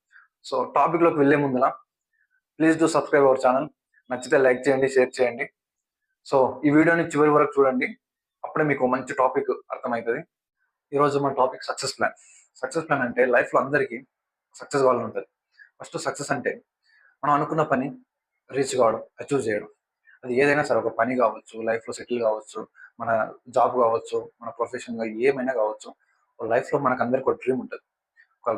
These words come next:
గో-, ఒక డ్రీమ్ కానీ, ఒక గోల్ కానీ, ఒక ప్లాన్ కానీ, ఒక పని కానీ. So, ఇవన్నీ అచీవ్ కావాలి. అచీవ్ అయితే మనం సక్సెస్ అయినట్టుగా. So, సక్సెస్ కావడానికి,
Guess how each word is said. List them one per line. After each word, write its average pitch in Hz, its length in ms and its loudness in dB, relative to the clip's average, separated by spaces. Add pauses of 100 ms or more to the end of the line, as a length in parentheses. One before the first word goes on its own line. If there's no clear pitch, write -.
గో-, 127 180 4 (100)
ఒక 117 100 -2 (580)
డ్రీమ్ 127 360 2
కానీ, 110 200 -2
ఒక 110 160 -4
గోల్ 120 220 4
కానీ, 107 220 -10
ఒక 113 180 -14 (100)
ప్లాన్ 113 280 -4
కానీ, 113 140 -10
ఒక 113 160 -4 (380)
పని 135 160 -4
కానీ. 110 320 -4 (220)
So, 160 120 2
ఇవన్నీ 151 520 0
అచీవ్ 127 240 0
కావాలి. 110 280 0 (340)
అచీవ్ 139 200 -4
అయితే 131 160 0
మనం 135 140 -8
సక్సెస్ - 340 -12
అయినట్టుగా. 101 320 -14 (380)
So, 147 200 0
సక్సెస్ 156 380 -4
కావడానికి, 131 540 0